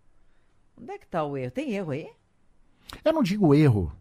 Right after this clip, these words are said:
Speaker 2: a palavra não é erro, mas são ajustes, né?
Speaker 1: Ajustes.
Speaker 2: Nós vibramos por energia. Essa rádio, por exemplo, noventa e três vírgula nove. Eu tenho um radinho a pilha aqui que não tá conectado a nada.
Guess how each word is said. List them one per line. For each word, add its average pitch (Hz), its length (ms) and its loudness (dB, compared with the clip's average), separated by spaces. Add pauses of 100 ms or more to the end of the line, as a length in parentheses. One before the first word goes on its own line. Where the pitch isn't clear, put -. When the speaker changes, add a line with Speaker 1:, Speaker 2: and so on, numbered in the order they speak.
(100)
Speaker 2:
a 101 120 -8
palavra 139 320 -2
não 160 120 -4
é 151 120 0
erro, 110 280 0
mas 98 220 -6
são - 240 -6
ajustes, 131 540 -4
né? 104 200 -8
Speaker 1:
Ajustes. 113 640 -18
Speaker 2:
Nós 127 220 4
vibramos 131 500 2
por - 160 -8
energia. 123 640 -4
Essa 110 240 -6
rádio, 110 460 -4
por 110 160 -10
exemplo, 101 400 -10
noventa 123 320 -4
e 127 40 -4
três 135 280 -4
vírgula 135 280 -2
nove. 95 460 -4 (500)
Eu 110 120 2
tenho 139 180 -2
um 147 40 -2
radinho 135 360 -2
a 147 60 -6
pilha 135 300 -4
aqui 123 120 -8
que 131 80 -8
não 127 100 -4
tá 123 140 -6
conectado 127 500 -6
a 156 40 -8
nada. 101 360 -8